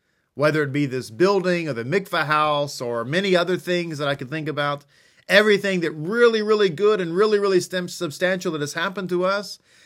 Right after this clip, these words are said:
has been born out of adversity, has been born out of opposition, uh,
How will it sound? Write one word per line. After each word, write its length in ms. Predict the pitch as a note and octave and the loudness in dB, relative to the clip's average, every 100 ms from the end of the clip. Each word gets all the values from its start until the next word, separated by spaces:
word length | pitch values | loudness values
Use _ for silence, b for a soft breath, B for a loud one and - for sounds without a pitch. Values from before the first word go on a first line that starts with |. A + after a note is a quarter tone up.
| b | b
has 280 | - F3+ F#3+ | 0 4 4
been 280 | D3 F3 C#3+ | 2 -2 0
born 400 | E3+ G#3+ A3 G#3 | 0 0 0 -2
out 300 | D#3+ F3+ G3+ | -2 0 2
of 140 | G#3 G3 | 0 -2
adversity, 640 | F3+ G#3 G3 - G#2 - _ _ _ _ _ _ _ _ - - | -4 -4 -6 -8 -16 -18 _ _ _ _ _ _ _ _ -14 -2
has 180 | E3 | 0
been 180 | D3 D#3 | 0 -2
born 320 | C#3 F3+ G3+ | 0 2 2
out 160 | F#3+ F#3+ | 2 0
of 80 | F#3 | 0
opposition, 720 | F3+ E3+ E3 F#3+ D#3+ G#2 - _ _ _ _ _ - | -2 -2 -2 -2 -4 -12 -16 _ _ _ _ _ -4
uh, 520 | B2+ B2+ B2 A2+ | -2 0 -2 -4